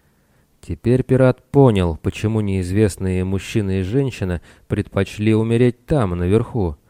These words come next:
Он понял также, почему некоторые части их скелетов отсутствовали.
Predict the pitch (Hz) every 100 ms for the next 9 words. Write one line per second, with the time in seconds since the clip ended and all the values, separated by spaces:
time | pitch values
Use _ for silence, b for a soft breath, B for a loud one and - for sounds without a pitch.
0 | b b b b - 92 80 107 131 123
1 | - 127 110 120 120 - 123 120 117 b
2 | b 104 104 107 107 104 - 107 98 -
3 | 101 - - 127 139 92 - 87 - 90
4 | - 92 87 87 85 82